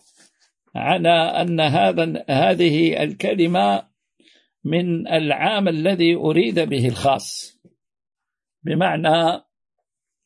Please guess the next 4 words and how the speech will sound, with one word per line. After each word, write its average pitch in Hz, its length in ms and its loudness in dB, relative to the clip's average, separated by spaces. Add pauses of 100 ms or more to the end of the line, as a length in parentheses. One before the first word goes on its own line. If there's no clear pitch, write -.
(640)
أن 190 520 0 (140)
من 220 260 -2
هؤلاء 185 720 0
الناس 202 680 -4